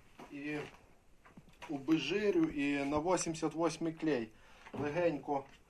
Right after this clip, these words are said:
мажемо тут, а, і мажемо тут. Ну, зараз я підготую і покажу. Так, почистив я, е, обезжирив розчинник акриловий.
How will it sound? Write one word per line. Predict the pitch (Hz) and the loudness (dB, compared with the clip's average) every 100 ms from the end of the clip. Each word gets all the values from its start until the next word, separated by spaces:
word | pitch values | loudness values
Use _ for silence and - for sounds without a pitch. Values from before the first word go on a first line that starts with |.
| - - - - - | -20 -20 -20 -4 4
мажемо | 160 156 147 147 147 139 - - - - | 6 6 2 2 2 2 -6 -20 -20 -14
тут, | - 220 233 240 | -4 -2 0 4
а, | 226 220 - - - - - - - - | 4 4 -4 -20 -20 -20 -20 -20 -20 -14
і | 139 | -6
мажемо | 139 175 170 175 165 | 2 4 4 0 -2
тут. | - | -2
Ну, | 170 196 | 0 4
зараз | 196 175 | 6 6
я | 165 | 4
підготую | 170 151 180 202 196 147 | 0 -6 -6 0 2 0
і | |
покажу. | 139 147 156 139 107 95 - - - - - - - - - - - - - - - - - _ _ - - - - - | -2 -10 -10 -12 -14 -18 -20 -20 -20 -16 -16 -16 -20 -20 -20 -16 -14 -14 -14 -2 -2 -2 -10 _ _ -16 -14 -16 -18 -12
Так, | - 139 113 - - - - | -2 -2 -2 -10 -20 -20 -16
почистив | 147 - 214 214 - 220 | -14 -12 -10 -12 -14 -14
я, | 214 214 208 196 - - - - - - - - 139 | -10 -8 -10 -12 -20 -20 -20 -20 -20 -20 -20 -20 -16
е, | 131 131 131 | -12 -10 -8
обезжирив | 139 151 151 170 151 147 | -8 -8 -4 -2 -2 -4
розчинник | 143 - 220 202 190 | -8 -10 -8 -8 -8
акриловий. | 185 - 202 196 190 185 180 | -12 -12 -8 -4 -2 -2 -2